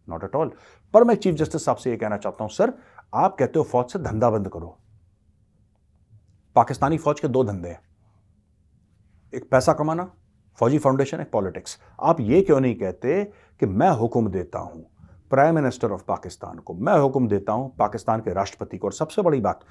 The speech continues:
मैं हुक्म देता हूं आर्मी चीफ को कि तुम लिख के दो पार्लियामेंट के सामने,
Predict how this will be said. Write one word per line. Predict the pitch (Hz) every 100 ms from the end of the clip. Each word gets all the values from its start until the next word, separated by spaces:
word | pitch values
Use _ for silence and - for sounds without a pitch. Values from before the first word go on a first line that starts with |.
| - -
मैं | 98 175
हुक्म | 147 147 117
देता | 104 113
हूं | 107
आर्मी | 95 95
चीफ | 95 98 -
को | 147
कि | 143
तुम | 156 123 95
लिख | 101 104 -
के | 147 131
दो | 113 113 82 - _ - -
पार्लियामेंट | 123 120 131 139 139
के | - 113
सामने, | - 107 107 104 82